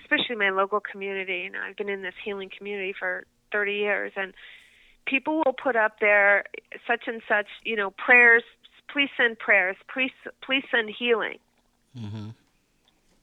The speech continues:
Speaker 1: And I think to myself, "You're already healed." Like, they're, they're praying, praying for healing to a God or a source that doesn't even see them as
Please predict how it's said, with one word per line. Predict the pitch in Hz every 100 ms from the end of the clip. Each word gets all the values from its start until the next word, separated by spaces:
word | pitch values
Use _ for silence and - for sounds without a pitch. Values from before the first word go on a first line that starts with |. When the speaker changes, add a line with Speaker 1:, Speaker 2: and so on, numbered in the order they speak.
| - - - - -
Speaker 1:
And | 208
I | 220
think | 214 247 240
to | 233
myself, | 226 214 - 214 208 208 202 - - _ _ _ _ _ _ _ _ _ _ _
"You're | - 240 240
already | 226 208 196 -
healed." | 302 311 - 53 _ - - _ _ _
Like, | 208 202 - - _ _
they're, | 214 220 - -
they're | 214
praying, | 214 220 214 226 226 - _ _ _ _ _
praying | - 247 269 285 -
for | 220 - -
healing | 262 247 208 196 190 196 _ _ _ _ _ -
to | 233 226 208 196 196 - _ _ _ _ _ _ _ _
a | 214
God | 208 226 240
or | 214
a | 202 -
source | 254 240 -
that | 220
doesn't | 214 214 214
even | 202 196 -
see | 226
them | 202 190
as | 170